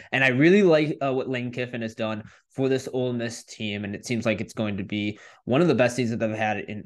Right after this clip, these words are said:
quite some time. But Alabama has not lost back-to-back games since twenty thirteen, and both the Tide's losses have come at pretty much the last second. Remember,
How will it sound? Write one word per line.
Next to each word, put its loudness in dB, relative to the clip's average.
quite -2
some -10
time. -6
But 0
Alabama 6
has -2
not -2
lost 2
back-to-back -4
games -8
since -14
twenty -6
thirteen, -4
and -2
both 2
the 0
Tide's 4
losses 4
have -4
come -4
at -6
pretty 0
much 4
the 4
last 4
second. 0
Remember, -6